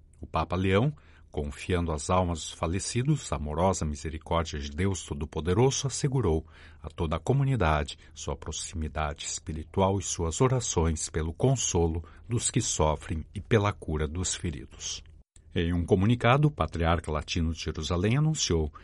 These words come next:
que, após o grave ataque ao complexo da Igreja da Sagrada Família em Gaza, sua beatitude, o cardeal Pier Battista Pizzaballa, patriarca latino de Jerusalém, juntamente com sua beatitude, Teófilo terceiro,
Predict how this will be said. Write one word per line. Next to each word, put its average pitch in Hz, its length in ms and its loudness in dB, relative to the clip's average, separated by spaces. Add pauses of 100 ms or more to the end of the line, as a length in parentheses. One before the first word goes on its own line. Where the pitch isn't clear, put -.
(160)
que, 73 220 -8
após 95 560 2
o 71 260 -6
grave 95 440 4
ataque 98 480 0
ao 76 60 0
complexo 87 680 -2
da 80 80 0
Igreja 82 380 -2
da 71 100 -8
Sagrada 78 460 -2
Família 80 340 -4
em 110 80 -2
Gaza, 101 380 2 (400)
sua 80 300 -4
beatitude, 92 640 0
o 120 60 -2
cardeal 78 580 0
Pier 80 380 -6
Battista 82 580 -6
Pizzaballa, 101 720 0 (140)
patriarca 87 580 0
latino 80 340 -4
de - 100 -8
Jerusalém, 87 540 -2 (300)
juntamente 123 640 2
com 80 140 -4
sua 80 240 -4
beatitude, 113 720 -2
Teófilo 76 580 -6
terceiro, 113 580 0